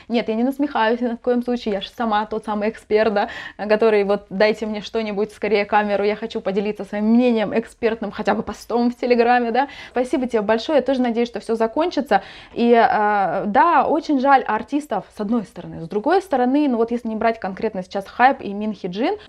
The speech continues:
фифти фифти, например, взять, да. Да мне там и директора было жалко, потому что это несправедливо, и когда ты вкладываешься,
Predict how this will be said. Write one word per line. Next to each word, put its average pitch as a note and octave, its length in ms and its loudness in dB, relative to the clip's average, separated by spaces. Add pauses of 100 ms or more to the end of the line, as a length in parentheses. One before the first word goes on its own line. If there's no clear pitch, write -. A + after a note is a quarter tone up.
(140)
фифти G3 340 -8
фифти, F3 360 -8
например, - 380 -10
взять, E3+ 220 -8
да. G3 120 -8 (160)
Да F#3 120 0
мне G3 160 0
там F#4+ 180 4
и D#4 60 4
директора A3+ 540 0
было G#3 300 0
жалко, F#3+ 480 0
потому G#3 300 -6
что A#3 140 -4
это A#3 120 -2
несправедливо, G#3+ 960 0
и G3+ 260 -6
когда G3+ 260 -4
ты - 120 -4
вкладываешься, G3+ 840 0